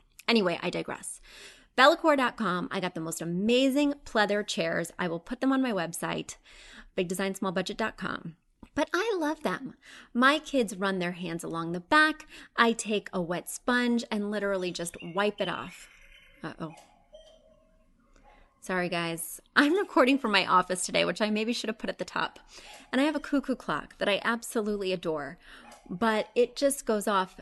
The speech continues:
at the strangest times. It's not actually set to go off at the top of the hour. Don't ask. Don't <laughs> ask.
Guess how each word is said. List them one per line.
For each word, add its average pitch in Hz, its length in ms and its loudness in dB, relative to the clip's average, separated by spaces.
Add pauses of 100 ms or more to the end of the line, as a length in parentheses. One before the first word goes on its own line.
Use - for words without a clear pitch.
at 202 140 -8
the 202 60 -10
strangest 185 680 -4
times. - 500 -4
It's - 200 -10
not 175 240 -2
actually 175 640 -6 (160)
set - 300 -4
to - 80 -10
go 170 140 -2
off 165 160 -4
at - 80 -10
the 170 60 -8
top - 260 -8
of 165 60 -8
the 170 100 -4
hour. 180 320 0 (300)
Don't 165 220 -2
ask. 160 500 -6 (1200)
Don't 190 200 4
<laughs> - 60 -4
ask. - 460 2